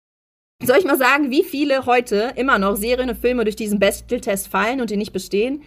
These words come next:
Fünfzig Prozent. Das heißt, jeder zweite Film, auch heute noch, jede zweite Serie, auch heute noch, die wir sehen, durch Streaming, Fernsehen, was auch immer, besteht diesen Test nicht.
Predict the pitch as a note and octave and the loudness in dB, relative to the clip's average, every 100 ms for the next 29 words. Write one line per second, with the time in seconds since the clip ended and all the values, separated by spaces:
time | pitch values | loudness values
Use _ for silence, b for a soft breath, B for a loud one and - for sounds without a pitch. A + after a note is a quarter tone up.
0 | B - A#3+ A#3 A3 G3 G3 - D3 B2+ | B -8 -6 -6 -8 -6 -6 -4 -6 -8
1 | - _ _ _ _ _ - A3 C4 C4 | -14 _ _ _ _ _ -2 2 2 0
2 | A#3 E4+ A4+ - D#4 D#4 D#4+ C#4+ C#4 A3+ | 0 2 2 2 2 2 -2 -4 4 4
3 | F#3 A3+ A2+ C4+ F4 A3+ E3 D3+ A3+ C4 | 4 0 0 0 0 0 -2 -2 -4 -4
4 | C#4 C#4 C4+ A3 B3+ F4+ F#3+ F#3 A3+ C4 | -2 -4 -4 -4 -2 0 2 0 0 0
5 | E4+ A3 G3 G#3+ G3 F#3+ G#3+ C#4 B3+ F#3+ | 0 -2 -2 2 4 4 2 0 -2 -2
6 | - C#4+ D4+ C4 A#3+ B3 B3+ G3+ G3+ F#3 | -4 -4 -2 -2 -2 -2 -2 -2 -2 -2
7 | A3 C4+ G4 B B - - D#4 D4+ D4 | -2 -2 -4 B B -6 0 0 2 0
8 | D4 E4 F4+ D#3+ D3+ | 2 2 2 -2 -4